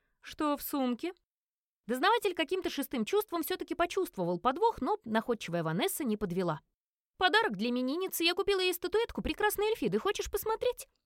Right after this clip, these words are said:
С готовностью стащила сумку с плеча. "Нет. Между прочим, ручная работа, очень красиво". "Верю", Честер кивнул.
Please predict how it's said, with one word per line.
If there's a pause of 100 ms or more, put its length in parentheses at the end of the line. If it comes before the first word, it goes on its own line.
(120)
С
готовностью
стащила
сумку
с
плеча. (420)
"Нет. (280)
Между
прочим,
ручная
работа,
очень
красиво". (340)
"Верю", (280)
Честер
кивнул.